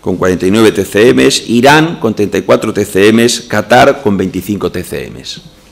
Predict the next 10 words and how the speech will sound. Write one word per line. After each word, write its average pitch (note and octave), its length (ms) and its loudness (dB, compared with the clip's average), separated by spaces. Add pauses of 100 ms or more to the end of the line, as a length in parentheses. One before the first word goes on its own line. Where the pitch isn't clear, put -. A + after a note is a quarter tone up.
(540)
Y B2 80 -6
si C3+ 120 0
nos C3+ 120 2
vamos F#3 360 2 (300)
a - 120 2
los A#2 240 2
diez D#3 260 2
países C#3 320 2
más B2+ 140 0
importantes, C#3 840 0